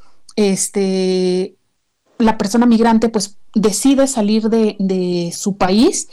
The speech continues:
puede decirse que es una salida un poco más planeada, a diferencia de una persona refugiada. La persona refugiada no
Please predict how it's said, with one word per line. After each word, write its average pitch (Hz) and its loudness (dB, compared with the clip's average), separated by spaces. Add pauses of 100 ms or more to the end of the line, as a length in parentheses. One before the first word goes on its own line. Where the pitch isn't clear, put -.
(400)
puede 226 2
decirse 214 -2
que 214 -4
es 202 -10
una 214 -4 (140)
salida 208 -2
un 208 -4
poco 202 -4
más 196 -2
planeada, 208 0
a 247 0
diferencia 190 -2
de 196 -4
una 190 -4
persona 185 -14
refugiada. 196 -8 (560)
La 208 -2
persona 220 0
refugiada 214 0 (420)
no 226 4